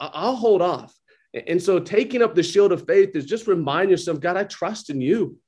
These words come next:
I, I trust in you with my life. I trust in you with what I'm doing." A-, and then the helmet of salvation. "Thank you for my salvation. It's not just in the past, but it's here for me today to live the victorious Christian life.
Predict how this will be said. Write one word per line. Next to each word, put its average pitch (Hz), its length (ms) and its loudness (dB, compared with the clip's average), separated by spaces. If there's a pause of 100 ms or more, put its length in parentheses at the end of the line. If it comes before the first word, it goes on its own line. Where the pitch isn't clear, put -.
(200)
I, - 200 -10
I - 20 -6
trust 175 340 -6
in 160 60 -4
you 180 80 4
with 175 80 -2
my 127 140 0
life. 185 420 -2
I 147 40 -2
trust 156 320 -8
in 139 80 -6
you 151 100 -2
with 156 120 -6
what 131 140 -4
I'm 123 160 -4
doing." 135 440 2 (360)
A-, - 120 -6
and 156 120 -2
then 196 100 6
the 175 100 4
helmet 185 300 4
of 165 100 2
salvation. 170 760 2
"Thank 170 220 -2
you 165 80 -6
for 165 120 -2
my 143 160 2
salvation. 156 840 0 (280)
It's - 180 -6
not 165 240 2
just 190 280 2
in 165 80 2
the 135 80 2
past, 170 580 -4 (320)
but 143 140 4
it's 139 120 2
here 170 160 4
for 175 140 0
me 160 140 2
today 143 460 4
to 143 140 -4
live 160 280 0
the 151 80 -6
victorious 185 720 4
Christian 170 400 -4
life. 135 340 -2